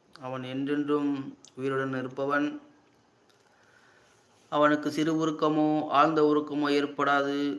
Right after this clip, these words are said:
வானங்களிலும் பூமி, வானங்களில் உள்ளவையும் பூமியில் உள்ளவையும் அவனுக்கே உரியன. அவன் அனுமதித்தால் தவிர அவனிடம் யார்தான் பரிந்து பேச முடியும்?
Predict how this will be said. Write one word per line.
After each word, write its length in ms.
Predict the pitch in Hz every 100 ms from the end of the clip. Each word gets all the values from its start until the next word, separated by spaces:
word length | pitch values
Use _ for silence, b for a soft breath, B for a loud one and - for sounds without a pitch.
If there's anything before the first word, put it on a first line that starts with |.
| - 127
வானங்களிலும் 840 | 135 147 147 147 143 143 139 139
பூமி, 320 | 135 139 139 139 131 123 - -
வானங்களில் 480 | 135 151 151 147 135
உள்ளவையும் 540 | 135 135 139 139 139
பூமியில் 380 | 131 143 143 131
உள்ளவையும் 440 | 135 143 147 147
அவனுக்கே 640 | 131 139 143 143 143 143 139
உரியன. 420 | 131 135 135 139 147 - - _ _ _ _ _ _ - _ _ _ _ _ _ _ _ _ _ _ b b b b _ -
அவன் 640 | 147 147 143 143 - - _ _
அனுமதித்தால் 720 | 127 147 151 151 151 147 143
தவிர 280 | 139 139 151 143 104 - - _ -
அவனிடம் 460 | 139 143 139 143
யார்தான் 440 | 139 135 139 139 131
பரிந்து 300 | 135 135 135
பேச 280 | 135 123 131
முடியும்? 360 | 127 135 104